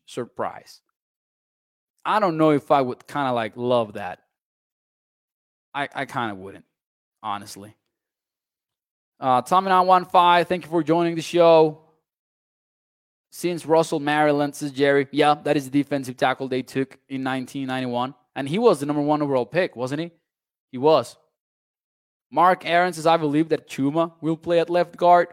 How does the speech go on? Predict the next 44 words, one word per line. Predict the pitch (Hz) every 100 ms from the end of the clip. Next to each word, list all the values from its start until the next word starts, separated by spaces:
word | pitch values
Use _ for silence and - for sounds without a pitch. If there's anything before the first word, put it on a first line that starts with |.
| - _ _ -
I | 185
mean, | 202 190 165 - _ _
that, | 175 180 -
that's | 208 175
the | 185
only | 185
one, | 175 175 175 165 -
that, | 165 147
that's | 170 190
the | 160
only | 170 160
alternative | 139 - 165 147 117 _ _ _ _ _ _ -
that | 147
exists, | 143 - 220 - - - _
in | 156
my | 143 135
opinion. | 120 - 123 107 98 101
Like, | 120 131 127 - _ _ _ _ _
maybe | 123 160 175
they | 160 156
expect | - - 147 143 - _
Tyler | 139 143 139 135
to | -
be | 127 214
the | 208
tackle | - 139 131 127 117 _ 135
and | 135
then | 127
Chuma | 117 - 208 180 135 131
be | 139
the | 135
left | 135 127 127
guard. | 151 165 135 - _ _ _ _ _ _ -
And | 180
I'm, | 240 - _ -
I |
mean, | 233
I | 208
don't | 170 147
mind | 127 156 196 220 220 220 208 190
that, | 214 214 208 175
but |
I | 160 160
also | 156 147 143 143 135 123 120